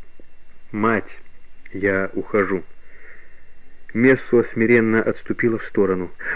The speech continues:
Он и впрямь казался ей лесным божеством, но едва его рука коснулась двери, как материнское чувство заставило её забросить руки на шею Маугли и обнимать его, обнимать без конца. «Приходи»,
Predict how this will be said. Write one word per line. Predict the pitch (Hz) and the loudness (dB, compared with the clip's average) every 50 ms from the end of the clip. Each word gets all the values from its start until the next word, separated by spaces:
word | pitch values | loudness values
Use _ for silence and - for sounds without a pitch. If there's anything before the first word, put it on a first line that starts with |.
| - | 0
Он | - 110 110 113 | 2 2 4 4
и | 107 | 2
впрямь | - - - - 117 123 131 131 | 0 -2 0 4 6 6 6 6
казался | 123 - 135 123 101 107 123 127 123 - - | 6 6 6 6 8 8 6 6 6 6 6
ей | 131 123 123 | 6 8 8
лесным | 120 117 - - 123 120 117 | 8 6 4 4 2 2 4
божеством, | 110 107 98 104 104 - - - 120 127 143 131 101 - - - - - - - - - - - - - - - - | 4 4 4 4 2 0 0 4 8 8 8 8 6 2 -4 -10 -10 -10 -10 -10 -10 -10 -10 -10 -10 -10 -10 -6 -2
но | 101 113 127 | 2 4 6
едва | 135 139 127 139 151 165 | 6 8 8 8 10 10
его | 160 151 139 139 147 | 10 10 10 10 8
рука | 147 139 - 156 143 | 8 8 8 6 8
коснулась | - 135 - - - 143 147 143 143 131 113 | 8 4 4 4 2 4 6 8 8 8 8
двери, | 101 110 117 120 143 175 170 127 98 - - - - - - - | 6 4 4 6 6 6 4 4 0 -4 -10 -10 -10 -10 -2 2
как | - 131 - | 2 2 6
материнское | - 147 151 143 - 156 170 185 185 170 - - - - 151 143 | 8 6 8 10 10 10 10 10 10 8 6 4 6 6 6 8
чувство | 143 - - 185 170 - - 127 120 113 | 6 4 2 2 2 2 2 2 4 4
заставило | 104 123 143 143 - - - 175 170 170 156 156 151 151 | 8 6 6 6 4 4 6 8 10 10 10 10 10 10
её | 147 151 151 151 143 | 10 10 10 10 10
забросить | 120 107 135 143 135 156 170 185 170 - - 147 - - | 10 8 8 8 10 12 12 12 12 10 6 2 4 6
руки | 143 165 190 170 - 147 135 | 6 8 8 6 6 4 4
на | 143 135 | 4 4
шею | - - - 151 143 139 135 | 4 4 6 6 8 8 6
Маугли | 131 135 160 180 185 175 170 165 147 135 139 139 135 | 6 4 4 6 6 8 8 8 8 6 8 8 6
и | 127 - - 143 143 - - | 6 6 6 6 6 6 6
обнимать | 135 135 123 117 123 120 123 123 123 151 180 190 185 165 - - - | 2 2 2 2 4 4 4 6 6 6 6 8 6 6 4 2 -4
его, | 120 117 113 107 95 - - - - | -2 0 0 0 0 -2 -4 -6 -2
обнимать | - 131 127 117 123 123 123 123 127 151 165 160 135 123 | 0 2 2 4 4 4 6 6 6 8 8 6 6 4
без | 117 113 135 123 - - | 4 4 4 4 2 2
конца. | - 123 120 120 110 - - 127 113 95 - - - - - - - - - - - - - - - | 2 2 2 2 0 0 2 2 2 0 -2 -6 -12 -12 -12 -12 -12 -12 -12 -12 -12 -10 -10 -10 -6
«Приходи», | 127 120 127 - - - 131 139 135 127 127 131 131 104 87 | -6 -6 -6 -6 -4 -2 0 0 0 -2 -2 -4 -4 -4 -4